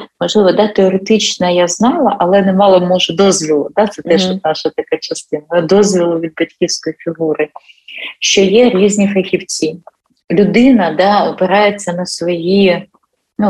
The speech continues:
Speaker 1: акцентуації, свої адаптації, да, і, е, яку б, і вибирає цей метод, методологію,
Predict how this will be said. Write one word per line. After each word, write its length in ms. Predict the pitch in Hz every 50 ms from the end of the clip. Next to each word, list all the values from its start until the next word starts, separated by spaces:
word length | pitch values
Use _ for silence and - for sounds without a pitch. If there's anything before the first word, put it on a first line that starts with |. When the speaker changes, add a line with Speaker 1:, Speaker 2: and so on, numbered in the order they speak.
| 170 156
Speaker 1:
акцентуації, 1200 | 156 160 170 185 196 196 - - 269 240 233 233 233 214 202 196 196 202 202 202 202 - 190 185
свої 220 | 185 - - 208 220
адаптації, 840 | 202 220 208 208 - 202 196 190 190 190 190 196 - - 165 165 165
да, 200 | 170 202 220 214 - 208
і, 120 | - 185 190
е, 100 | 180 - - - - - - _ - - 170 170 170 160 -
яку 300 | 175 190 185 196 233 220
б, 320 | 196 202 - 190 180 160 - - - -
і 60 | - 202
вибирає 680 | 214 233 196 185 220 220 220 226 226 226 214 202 202
цей 200 | 202 - 196 185
метод, 480 | 190 202 254 349 339 _ - 170 165 - _ _
методологію, 920 | - 180 180 - 208 202 185 214 208 196 190 190 185 180 156 156 175 170